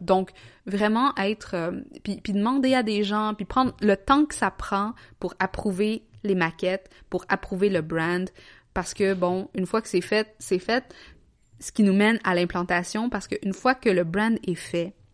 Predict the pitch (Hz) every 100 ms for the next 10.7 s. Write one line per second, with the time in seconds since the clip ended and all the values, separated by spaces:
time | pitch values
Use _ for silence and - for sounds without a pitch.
0 | _ _ - - - - - _ - 208
1 | 202 202 214 240 247 208 - 190 - -
2 | - 160 160 185 - - 175 170 160 -
3 | 190 196 202 202 - - _ _ _ _
4 | _ 185 180 180 180 180 175 175 202 196
5 | 170 160 160 165 175 - 170 170 180 185
6 | 185 170 170 190 180 156 160 170 175 175
7 | 170 165 170 165 - - 175 165 170 -
8 | 196 190 226 254 240 185 180 175 165 165
9 | 185 175 175 180 185 - _ _ - _
10 | _ - 180 165 165 170